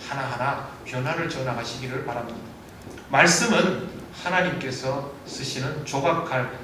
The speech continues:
같은 것입니다. 말씀을 읽으면 읽을수록 조각칼은 우리를 하나님께서 만들어주신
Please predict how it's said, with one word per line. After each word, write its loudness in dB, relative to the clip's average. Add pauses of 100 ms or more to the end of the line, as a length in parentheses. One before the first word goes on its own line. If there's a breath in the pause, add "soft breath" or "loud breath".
(120)
같은 -6
것입니다. -6 (340)
말씀을 8
읽으면 8
읽을수록 4
조각칼은 6
우리를 6
하나님께서 8
만들어주신 2